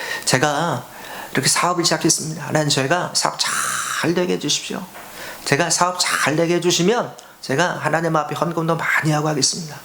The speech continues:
하나님, 제가 일단 천만 원, 한 달에 천만 원 벌게 되기를 원합니다. 그러면 제가 십일 조로 이백만 원을 드리겠습니다." 열심히 일을 했습니다. 그랬더니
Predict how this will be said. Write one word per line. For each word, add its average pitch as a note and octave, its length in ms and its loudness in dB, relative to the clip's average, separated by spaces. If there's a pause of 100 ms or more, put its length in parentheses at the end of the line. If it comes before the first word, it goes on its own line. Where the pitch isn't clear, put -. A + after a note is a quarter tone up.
하나님, C3+ 580 0 (420)
제가 D3 200 2
일단 E3 460 2 (280)
천만 A#3 420 4
원, D3 260 -2
한 G3 180 2
달에 E3 480 0
천만 A#3 400 2
원 F#3 180 0
벌게 D#3+ 280 2
되기를 C#3+ 280 0
원합니다. A2 600 -6 (720)
그러면 C3+ 340 4
제가 C#3+ 400 2 (220)
십일 G3+ 360 2
조로 G3+ 540 2
이백만 F3+ 500 2
원을 E3 200 -2
드리겠습니다." - 600 -6 (520)
열심히 - 460 2
일을 C#3+ 120 2
했습니다. - 480 -4 (400)
그랬더니 D3 680 2